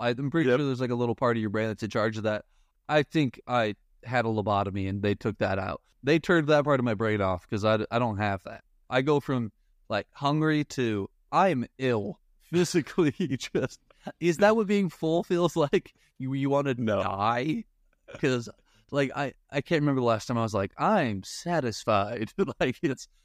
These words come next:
Speaker 1: it's either I'm still hungry or I need to vomit. There's no in between.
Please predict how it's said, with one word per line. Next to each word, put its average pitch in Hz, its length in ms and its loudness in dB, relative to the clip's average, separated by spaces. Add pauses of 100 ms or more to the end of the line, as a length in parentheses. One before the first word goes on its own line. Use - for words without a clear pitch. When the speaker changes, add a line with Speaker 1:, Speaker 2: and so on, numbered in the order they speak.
(280)
Speaker 1:
it's 139 160 -4
either 151 280 2
I'm 170 200 4
still 170 320 0
hungry 151 500 0 (460)
or 117 360 0 (280)
I 127 100 4
need 123 180 0
to 107 80 -2
vomit. 101 500 2
There's 127 280 0
no 123 200 2
in 107 60 -2
between. 104 340 -6